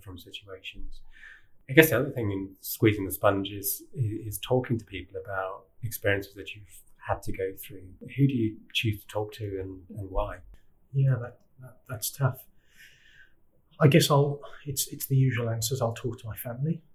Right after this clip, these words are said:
Speaker 2: Uh, my wife is a teacher, actually, and so, you know, she's also in a public sector, so to speak, which isn't blessed with huge workforce and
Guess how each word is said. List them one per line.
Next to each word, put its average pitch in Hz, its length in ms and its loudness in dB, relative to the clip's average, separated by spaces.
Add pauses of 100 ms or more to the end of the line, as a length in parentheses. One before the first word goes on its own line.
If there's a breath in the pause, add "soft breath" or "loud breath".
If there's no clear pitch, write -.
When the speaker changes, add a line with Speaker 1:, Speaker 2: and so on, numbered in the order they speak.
(120)
Speaker 2:
Uh, 123 160 -10
my 127 180 -2
wife 123 380 -2
is 104 140 -8
a 104 80 -12
teacher, 151 340 0
actually, 127 400 -2
and 113 160 -6
so, - 160 -4
you - 1120 -8
know, 113 60 -2
she's 120 320 0
also 135 340 2
in 113 280 0
a - 120 -8
public - 340 -14
sector, - 380 -4
so - 180 -2
to 110 120 -12
speak, 127 360 -2
which - 360 -2
isn't 110 320 -8
blessed - 440 -4
with 107 280 0 (500 soft breath)
huge 117 280 4 (100)
workforce 110 800 -8
and - 80 -20